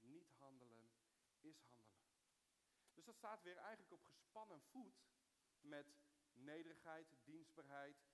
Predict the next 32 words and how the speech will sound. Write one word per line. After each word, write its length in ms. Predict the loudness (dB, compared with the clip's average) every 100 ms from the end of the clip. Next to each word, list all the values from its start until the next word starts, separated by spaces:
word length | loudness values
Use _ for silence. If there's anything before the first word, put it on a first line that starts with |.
| -14
wie 140 | -10
goed 380 | -8 -6 -8 -8 -16
doet, 280 | -12 -10 -12 -18 -18 -14
God 320 | -4 -4 -4
ontmoet. 520 | -4 -4 -4 -8 -8 -14 -20 -20 -4
Want 220 | -2 0
soms 260 | 2 0 -2
is 180 | -6 -8
er 140 | -2
ook 240 | 2 2 0
tijd 360 | 0 0 -2 -8 -6
om 180 | -6 -4
op 200 | -8 -2
te 100 | 4
staan. 320 | 4 2 -10 -16 -20 -20 -20 -20 -20 -20 -8
En 80 | -2
dat 120 | 0
gaat 260 | 2 0 0
om 160 | -6 -6
inhoud. 600 | -6 -4 -6 -10 -12 -20 -20 -20 -20 -20 -20 -20 -20 -20 -6
Dat 180 | -2 -2
gaat 340 | 2 4 4
erom 360 | 2 0 0 2
dat 260 | 2 2 -2 -16 -8
op 140 | -6
het 100 | -2
moment 380 | 0 2 0 0
dat 120 | -4
je 80 | -8
als 140 | -10
kerk 280 | -2 0 0
zegt: 260 | -2 -4